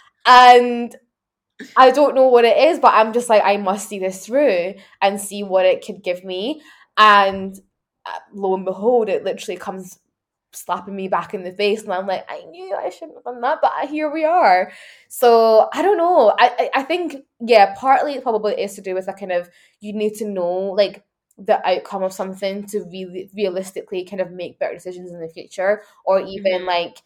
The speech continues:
Speaker 1: understand the, like, the depth and severity of what you've done. Um, because I think, like, you know how we always,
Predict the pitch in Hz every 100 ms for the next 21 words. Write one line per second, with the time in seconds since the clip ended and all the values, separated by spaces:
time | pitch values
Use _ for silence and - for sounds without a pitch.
0 | _ _ 214 214 208 190 190 - 170 180
1 | 196 190 180 175 170 _ 185 190 180 180
2 | - - 190 185 185 170 160 175 190 175
3 | - 165 175 175 170 170 165 - 147 156
4 | 214 240 _ _ _ _ - 196 190 185
5 | 185 180 220 214 233 214 208 208 208 214
6 | 196 196 208 208 208 208 202 185 190 185
7 | 180 180 -